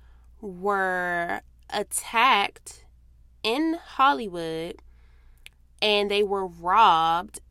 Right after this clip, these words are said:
and beat up by an entire group of fucking men. And these men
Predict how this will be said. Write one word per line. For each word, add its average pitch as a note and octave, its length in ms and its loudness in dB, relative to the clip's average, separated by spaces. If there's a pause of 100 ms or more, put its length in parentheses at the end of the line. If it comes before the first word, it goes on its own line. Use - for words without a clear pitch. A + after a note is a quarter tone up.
(320)
and F#3+ 340 -2 (120)
beat C4 260 0 (100)
up A3 460 4 (240)
by G3 580 4
an G#3 160 -2
entire B3+ 680 2
group A3 440 -8
of G3 160 -4
fucking G#3 680 -4
men. F3+ 480 -4 (500)
And G#3 560 0 (160)
these B3 440 -6
men A3 680 -2